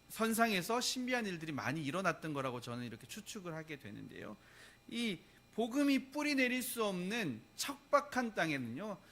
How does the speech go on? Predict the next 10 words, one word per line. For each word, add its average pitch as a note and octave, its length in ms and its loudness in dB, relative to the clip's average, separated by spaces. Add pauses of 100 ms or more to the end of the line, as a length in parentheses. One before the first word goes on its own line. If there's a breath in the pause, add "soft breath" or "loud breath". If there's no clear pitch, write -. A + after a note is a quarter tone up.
(240 loud breath)
하나님께서 A#3 1000 0
정말로 G#3 500 2
우리를 F3 300 0
불쌍히 E3+ 640 -2
여기셔서 C#3 600 -6
복음이 F#3 380 -4
잘 F3+ 180 0
전파되도록 D#3+ 800 -4 (240 loud breath)
신비한 B3+ 640 0
일들을, E3+ 460 -2